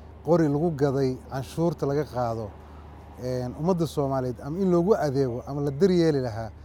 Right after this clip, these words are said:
ama ubaxii berrita ahaa in lagu dhibaateeyo, ma qaadanayno. Waxaanu rajaynaynaa, insha Allah, kuwaan inuu maxkamadda geyno, lagana, lagana jaaseeyo dembiga ay galeen. Baarisina waa socotaa, inuu qori ciidanka ah lagu laayo ummadda Soomaaliyeed, meesha ugu adeegi lahaayeen.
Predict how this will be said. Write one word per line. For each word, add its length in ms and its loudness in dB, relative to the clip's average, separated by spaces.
ama 140 -6
ubaxii 260 -2
berrita 440 0
ahaa 240 -4
in 160 0
lagu 160 2
dhibaateeyo, 540 -2
ma 100 -4
qaadanayno. 600 -2
Waxaanu 280 -4
rajaynaynaa, 400 -4
insha 220 -6
Allah, 200 -2
kuwaan 300 -2
inuu 120 -6
maxkamadda 440 -4
geyno, 400 0
lagana, 320 2
lagana 240 2
jaaseeyo 600 -2
dembiga 320 0
ay 160 -4
galeen. 260 -8
Baarisina 400 4
waa 140 -2
socotaa, 500 -4
inuu 140 -6
qori 340 0
ciidanka 520 -2
ah 60 -4
lagu 280 2
laayo 220 0
ummadda 260 -4
Soomaaliyeed, 400 -6
meesha 220 -6
ugu 140 0
adeegi 300 2
lahaayeen. 380 -4